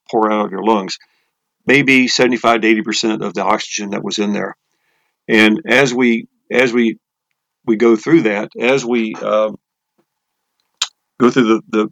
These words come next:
the breathing, as I said, we're reducing the C O two. So after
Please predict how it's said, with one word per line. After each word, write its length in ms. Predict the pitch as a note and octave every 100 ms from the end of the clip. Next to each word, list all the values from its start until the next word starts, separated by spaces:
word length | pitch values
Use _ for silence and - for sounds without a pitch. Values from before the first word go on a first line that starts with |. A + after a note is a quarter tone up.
| -
the 100 | G#2
breathing, 440 | A#2+ D#3 A2 A2+
as 120 | A2+ A2+
I 80 |
said, 280 | A2 B2+ A#2+
we're 120 | G#2+
reducing 480 | G2 G#2 A2+ A2 A2
the 100 | G2+
C 220 | - A2
O 100 | G#2
two. 280 | G#2 C3+ A2
So 320 | - A2+ A2+ - _ _ _ _ _ _ _
after 480 | A#2+ D#3 D#3+ D3+